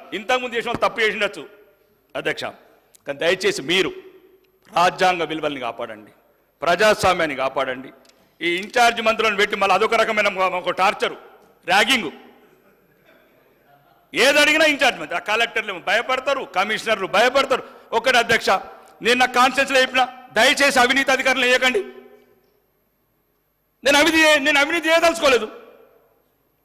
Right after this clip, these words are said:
పదిహేను లక్షలు తీసుకుని ఒకడు వస్తాడు, మళ్ళీ రాత్రిలో రాత్రి ట్రాన్స్‌ఫర్ అవుతాడు, ఒకటే రాత్రి. "ఏడు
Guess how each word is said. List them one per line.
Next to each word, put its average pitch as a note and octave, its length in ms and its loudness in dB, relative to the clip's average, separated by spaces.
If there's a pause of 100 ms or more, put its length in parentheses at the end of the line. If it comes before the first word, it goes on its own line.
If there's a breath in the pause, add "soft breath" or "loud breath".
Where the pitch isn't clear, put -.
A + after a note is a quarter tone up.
(140)
పదిహేను C4+ 280 2
లక్షలు A#3+ 260 -2
తీసుకుని B3+ 200 -6
ఒకడు E3+ 140 -8
వస్తాడు, - 180 -20 (380)
మళ్ళీ C4+ 160 2
రాత్రిలో D4 380 4
రాత్రి C#4+ 200 2
ట్రాన్స్‌ఫర్ C4 360 2
అవుతాడు, - 220 -8 (520)
ఒకటే C#4+ 280 0
రాత్రి. D4+ 220 -4 (1600)
"ఏడు G#3 200 -2